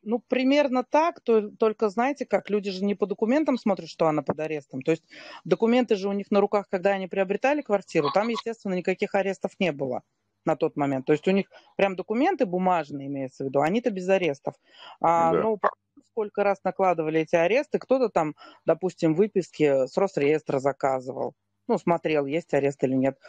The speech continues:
Speaker 1: Потом есть чат-бот тоже, а, по, ну, чтоб проверить арест на недвижимости.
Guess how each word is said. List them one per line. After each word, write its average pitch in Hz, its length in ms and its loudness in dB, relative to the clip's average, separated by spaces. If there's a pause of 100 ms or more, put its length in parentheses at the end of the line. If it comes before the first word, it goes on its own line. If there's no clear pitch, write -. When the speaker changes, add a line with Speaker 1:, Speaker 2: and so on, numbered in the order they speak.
(180)
Speaker 1:
Потом 240 280 0
есть 196 240 -6
чат-бот 175 580 0
тоже, 147 560 0
а, 139 140 2
по, 147 400 0
ну, 175 160 -4
чтоб 160 200 -2
проверить 165 480 -2
арест 139 300 0
на 143 80 -2
недвижимости. 135 720 -2